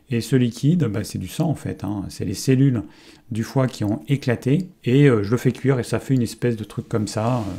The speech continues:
Voilà, donc c'était ma dernière assiette du mois de juin. Alors maintenant, on va passer aux questions-réponses. Alors une première question qui m'a été posée par Paléocube. Pourquoi faut-il conserver le suif, donc la graisse de bœuf au frais, alors qu'il n'y a que des graisses saturées et monoinsaturées qui s'oxydent difficilement ?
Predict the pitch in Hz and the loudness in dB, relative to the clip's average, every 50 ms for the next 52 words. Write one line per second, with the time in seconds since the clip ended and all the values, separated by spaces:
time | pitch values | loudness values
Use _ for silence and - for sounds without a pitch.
0 | 104 - _ - 131 135 151 147 131 127 127 - 147 156 165 151 123 117 120 123 | -10 -12 _ -2 2 4 6 6 6 4 2 0 0 0 2 2 2 2 2 2
1 | 135 139 120 117 - - 165 143 123 113 117 127 147 156 139 127 123 113 120 131 | 0 0 -2 -2 -4 -2 -2 -2 0 0 2 4 4 4 4 4 2 2 2 2
2 | 123 110 - - - - 123 113 120 120 170 175 135 117 113 135 123 - - 190 | 2 0 -2 -8 -8 -4 -2 -2 0 0 0 0 0 2 0 0 -2 0 0 -2
3 | 190 185 - - 202 208 202 190 170 156 - 185 160 160 156 156 147 143 147 143 | -2 -2 -2 2 2 2 4 2 0 2 2 2 4 4 4 4 4 4 4 4
4 | - - - - - 131 135 131 135 135 131 123 - 175 180 185 151 - 156 151 | 2 -4 -10 -4 0 2 4 4 6 4 4 4 4 2 4 4 2 4 2 2
5 | 151 151 147 147 156 151 - 127 117 120 123 127 123 - - 131 117 - 135 123 | 4 6 6 6 6 6 4 2 2 2 2 2 2 2 0 -2 0 2 0 0
6 | 120 127 123 - - 95 - - - _ - 196 185 175 165 156 151 151 - 143 | 2 2 0 0 -2 -6 -8 -8 -6 _ 2 4 4 6 4 4 4 4 4 4
7 | 151 175 180 180 180 - - - - - - _ - - 190 185 - 156 165 170 | 6 6 6 4 2 -2 -8 -16 -20 -20 -20 _ 0 0 0 2 4 4 6 6
8 | 170 165 160 147 151 156 151 151 - 143 139 - - 143 131 120 131 135 127 113 | 6 6 4 2 4 4 2 2 4 2 2 2 2 2 2 2 2 2 2 0
9 | 107 - - - 143 151 170 131 117 113 101 101 101 98 101 117 160 160 147 139 | -2 -4 -4 0 0 2 2 0 -2 -4 -4 -4 -4 -4 0 2 2 4 4 4
10 | 135 123 131 127 - 135 123 - - - 123 120 131 147 151 131 123 123 - - | 4 2 2 0 0 -2 -4 -4 -4 -2 0 2 2 2 2 0 -2 -4 -2 -2
11 | 120 117 127 139 147 147 - - 190 165 156 143 143 143 - - 147 139 - - | 0 0 2 2 0 0 0 0 0 2 2 2 2 2 0 0 -2 -2 -2 -2
12 | 120 113 127 156 - 139 127 123 139 156 156 160 151 151 - 135 - - 123 127 | 0 2 2 2 2 2 2 4 6 6 6 4 2 2 0 -2 -4 -2 -2 0
13 | 151 156 - 131 - - 120 - - 170 156 139 120 135 143 - 160 147 - 151 | 0 -2 -2 -4 -4 -4 -6 -6 -4 -2 -2 0 0 0 0 0 0 0 2 2
14 | 135 120 113 107 - | 2 2 2 -2 -4